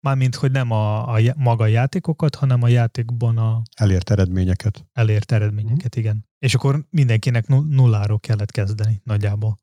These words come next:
Speaker 1: Szóval ilyen esetben nyilván ez így kicsit nagy, ilyen esetben ez nyilván nagy rizikó. De ha mondjuk beszéljünk mobil platformokról, csomó ilyen alkalmazás van, ami, ami tudna, mondjuk,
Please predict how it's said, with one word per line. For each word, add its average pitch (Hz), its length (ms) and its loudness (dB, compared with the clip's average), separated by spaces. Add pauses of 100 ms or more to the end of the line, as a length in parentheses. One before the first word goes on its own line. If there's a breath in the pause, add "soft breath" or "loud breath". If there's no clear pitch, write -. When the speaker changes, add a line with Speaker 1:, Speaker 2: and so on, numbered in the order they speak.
(140)
Speaker 1:
Szóval 120 320 0
ilyen 123 240 2
esetben 120 460 -2 (180)
nyilván 117 480 4
ez 107 160 0
így 110 180 -4
kicsit - 580 -6 (200)
nagy, 117 180 2 (500)
ilyen 120 160 2
esetben 117 420 0
ez 113 320 -4
nyilván 107 320 0
nagy 107 300 2
rizikó. 110 640 -2
De 117 200 -2
ha 113 140 0
mondjuk 123 460 2
beszéljünk 120 440 -2
mobil 117 360 2
platformokról, 127 1400 -2 (440)
csomó 127 320 0
ilyen 110 280 0
alkalmazás 117 680 2
van, 143 200 0
ami, 127 320 0
ami 123 220 2
tudna, 120 460 0
mondjuk, 120 360 0